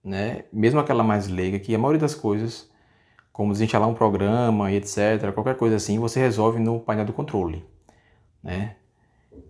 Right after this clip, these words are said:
E aí, assim, você já sabendo disso, você já tem uma noção aqui.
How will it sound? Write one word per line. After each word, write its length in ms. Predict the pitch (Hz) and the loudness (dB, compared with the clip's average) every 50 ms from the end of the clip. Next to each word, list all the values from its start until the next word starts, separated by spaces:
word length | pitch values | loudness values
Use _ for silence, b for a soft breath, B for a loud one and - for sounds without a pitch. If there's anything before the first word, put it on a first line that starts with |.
| - _ _ _ - | -20 _ _ _ -2
E 200 | 123 120 123 131 | 0 2 4 6
aí, 160 | 131 143 160 | 6 4 4
assim, 500 | 196 220 208 - - 123 104 92 85 87 - _ _ _ _ _ _ _ _ _ _ _ _ | 2 0 -2 -2 -2 -2 -2 -2 -4 -8 -12 _ _ _ _ _ _ _ _ _ _ _ _
você 200 | - 107 117 135 | -10 -4 0 2
já 80 | 156 165 | 2 4
sabendo 380 | 160 170 143 135 135 120 110 | 4 4 4 4 4 2 2
disso, 600 | 98 95 104 110 131 135 135 - - - 87 87 95 98 - _ _ _ _ _ _ _ _ _ _ _ _ _ _ - | 0 0 0 0 0 0 -2 -6 -10 -12 -12 -14 -14 -18 -20 _ _ _ _ _ _ _ _ _ _ _ _ _ _ -8
você 120 | - 131 | -2 0
já 80 | 131 131 | 0 2
tem 120 | 131 139 | 2 2
uma 100 | 127 127 | 2 2
noção 420 | 123 135 156 160 - - 139 127 127 | 2 0 0 -2 -2 -2 -2 -2 -2
aqui. 400 | 127 - - 113 98 92 101 | -4 -4 -4 -6 -6 -6 -8